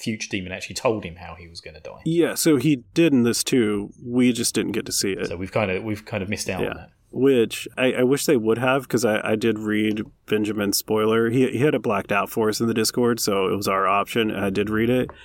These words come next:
Speaker 2: And it has me more excited to keep watching the show than anything that was actually in the, uh, last episode. Like, they really should have included it, 'cause it's,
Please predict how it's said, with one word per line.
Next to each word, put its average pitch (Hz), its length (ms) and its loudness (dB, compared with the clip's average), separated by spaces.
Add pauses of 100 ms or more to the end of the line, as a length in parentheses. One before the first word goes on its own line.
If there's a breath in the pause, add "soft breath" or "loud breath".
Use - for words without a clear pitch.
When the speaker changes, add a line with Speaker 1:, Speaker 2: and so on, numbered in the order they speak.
(280 loud breath)
Speaker 2:
And 95 560 -2 (240)
it 120 180 -2
has 127 320 0
me 120 200 4
more 110 420 0
excited 101 720 -2 (480)
to - 100 -4
keep 110 180 -2
watching 101 380 -2
the 107 80 0
show 113 440 2
than 104 200 0
anything 101 420 -2
that 101 120 0
was 98 100 -2
actually 98 640 -2 (120)
in 101 340 -2
the, 92 420 -6 (200)
uh, 92 300 -2
last 95 300 -2
episode. 95 520 -4
Like, 101 180 -4
they 117 240 0
really 110 420 -2
should 110 160 -2
have 90 100 -8
included 92 460 -4
it, 85 160 -8
'cause 87 180 -4
it's, 101 380 -2